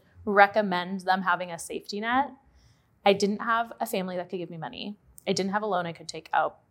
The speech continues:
My credit score was, you know, five thirty. I, I just didn't have any resources. So if I hadn't been so aligned and in divine timing, who knows what would have happened. So I definitely encourage people to do what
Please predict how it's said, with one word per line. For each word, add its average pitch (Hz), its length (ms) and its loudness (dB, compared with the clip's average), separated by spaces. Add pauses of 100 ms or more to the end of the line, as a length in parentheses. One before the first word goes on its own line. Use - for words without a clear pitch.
(320)
My 190 120 2
credit 190 320 -4
score 208 560 -6 (100)
was, 247 580 6
you 220 120 0
know, 180 100 2
five 185 480 6
thirty. 170 560 -2 (100)
I, 208 200 8 (200)
I 220 100 4
just 214 140 -2
didn't 214 200 -4
have 220 120 -10
any 185 140 -10
resources. - 640 -10
So 190 380 2 (100)
if 202 160 -4
I 202 80 4
hadn't 202 520 -2
been 185 420 -6 (2250)
so - 380 4
aligned 170 760 -6
and 190 140 -2
in 175 120 -6
divine 170 280 -8
timing, 185 640 -4 (420)
who 214 100 0
knows 170 180 0
what 165 100 -8
would - 100 -12
have - 80 -12
happened. - 480 -8
So 214 400 8
I 226 80 0
definitely 262 300 -2
encourage 180 640 -4
people 233 480 -2
to 185 420 -4
do 170 340 -10
what 160 400 0